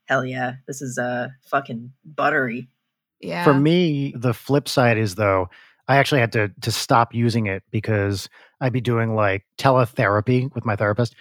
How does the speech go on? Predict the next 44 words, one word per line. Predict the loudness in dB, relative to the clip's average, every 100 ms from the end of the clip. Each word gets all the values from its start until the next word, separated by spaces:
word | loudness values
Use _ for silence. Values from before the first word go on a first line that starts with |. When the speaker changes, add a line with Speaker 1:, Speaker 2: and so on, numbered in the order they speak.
| 0
Speaker 2:
Mm-hmm. | 4 6 4
Speaker 3:
And | 2 2 2 -2 -6 -10 _
I | -2 0
felt | 4 4
like | 4
I | 2
was | 0
broadcasting | 0 -2 0 -4 -6 -10 -18 _ -6
because | -2 0 0 2 2
I'm | 0
talking | 2 4 4 2
into | 0 0
this | -2 -2
mic | 2 2 2
with | -2 -2
headphones | -2 -2 -2 -2
on. | -6 -6 -8 -14 -20 _ _ _
And | -2 -2
it | -4
felt | 2 6 6 4
like, | 0 0 -4 -6
I, | -4
I, | -2 -4 -4
I |
tried | -4 2 4
it | 4
for | 2
a |
little | 2 0 2
bit | 2 2 -2 _ -4
and | -2 0
it | -2 0
just | -2 0
felt | 4 6 6 2
like, | -2 0
I | 0
was | 2
like, | 2 2 2
"Wait, | 0 0
am | 0
I | 0
performing | 0 -10 -6 -2 0 2
right | 2 2
now?" | 2 2